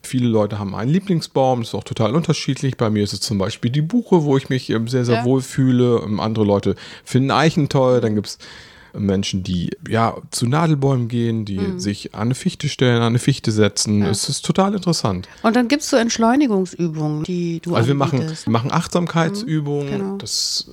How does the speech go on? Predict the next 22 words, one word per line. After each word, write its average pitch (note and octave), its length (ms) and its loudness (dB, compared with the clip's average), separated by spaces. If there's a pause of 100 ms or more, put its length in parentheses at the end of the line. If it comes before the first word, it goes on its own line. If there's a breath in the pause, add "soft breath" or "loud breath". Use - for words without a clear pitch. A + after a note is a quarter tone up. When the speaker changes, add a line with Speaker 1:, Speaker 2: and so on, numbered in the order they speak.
Speaker 1:
wie G#2 120 -2
gesagt, A2 220 2
ich - 120 -4
habe, - 360 -2
äh, - 60 -10
die G#2 120 0
Auf-, G#2+ 200 0
Hauptaufgabe, G#2 640 0
erstmal G2+ 260 -4
die G2 80 -6
Leute G2 380 0
und F#2+ 160 -4
die G2 60 -4
Menschen F#2+ 340 -2
zu G2 120 -4
bremsen, D#3+ 500 2
wenn B2+ 80 2
ich F3 80 0
Speaker 2:
Mhm. F3 40 -2
Speaker 1:
das E3 240 -2
geschafft - 440 -2
habe. B2+ 340 0